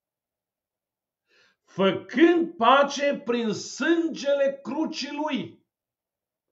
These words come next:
Să împace totul cu sine.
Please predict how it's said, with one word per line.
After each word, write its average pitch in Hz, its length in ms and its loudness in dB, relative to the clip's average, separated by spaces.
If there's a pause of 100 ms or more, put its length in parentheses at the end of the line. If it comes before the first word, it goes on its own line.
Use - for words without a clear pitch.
(3250)
Să - 240 -2
împace 254 480 2
totul 226 360 -4
cu 208 120 -8
sine. 143 460 -8